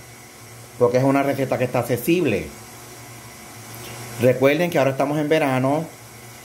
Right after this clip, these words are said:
y los niños están ansiosos. Y a veces, pues como les dije hace un ratito, usted no tiene na-, nada que hacer o no tiene mucho que hacer con ellos, pues esto es una buena receta.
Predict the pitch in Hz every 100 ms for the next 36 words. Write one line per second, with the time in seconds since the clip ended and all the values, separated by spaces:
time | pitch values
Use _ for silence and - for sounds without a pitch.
0 | - 131 160 151 127 131 160 143 131 123
1 | 120 127 143 147 123 117 135 151 - -
2 | - - - - - - - - - -
3 | - - - - - - - - - -
4 | 117 123 120 123 156 143 127 120 120 107
5 | 123 143 143 143 143 143 175 151 120 120
6 | 123 131 131 135 131 - 127 131 135 131
7 | 127 147 - 123 120 123 135 135 139 135
8 | 131 131 151 143 120 131 139 - - -
9 | - 131 123 131 139 127 123 120 110 107
10 | - - - 95